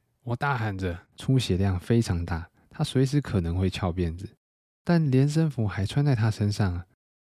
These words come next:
我实在是找不到血从哪里流出来的，连忙抓起一把大大的石膏钳，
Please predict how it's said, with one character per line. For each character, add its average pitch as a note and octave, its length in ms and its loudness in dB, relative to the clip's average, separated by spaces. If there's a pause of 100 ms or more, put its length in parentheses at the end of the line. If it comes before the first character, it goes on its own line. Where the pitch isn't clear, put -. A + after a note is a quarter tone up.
(160)
我 A2+ 160 0
实 - 240 -4
在 E3 160 2
是 E3+ 120 2
找 E2 220 -4
不 F#2+ 100 -8
到 G2 160 2
血 E2 280 -2
从 F#2+ 200 -4
哪 G2 120 2
里 G#2 120 2
流 E2+ 200 -2
出 - 160 -8
来 D#2+ 180 -4
的， F#2 80 -8 (400)
连 G#2 180 0
忙 G#2+ 240 2
抓 A2+ 200 2
起 - 180 -4
一 G#2 80 0
把 E2 200 -2
大 G2 200 -2
大 F#2+ 120 -4
的 F2 120 -2
石 - 240 -8
膏 G2+ 180 0
钳， F2+ 300 -4